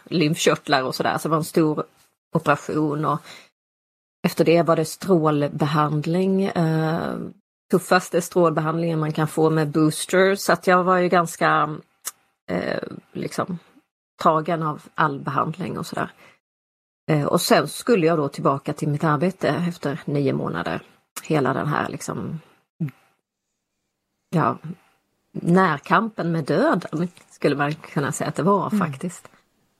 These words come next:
Speaker 2: Den känslan att du nästan dog som du då beskriver på din sida.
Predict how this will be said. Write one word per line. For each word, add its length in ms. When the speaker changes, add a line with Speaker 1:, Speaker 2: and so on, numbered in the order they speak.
Speaker 2:
Den 180
känslan 460
att 160
du 80
nästan 420
dog 300
som 200
du 160
då 120
beskriver 400
på 120
din 120
sida. 300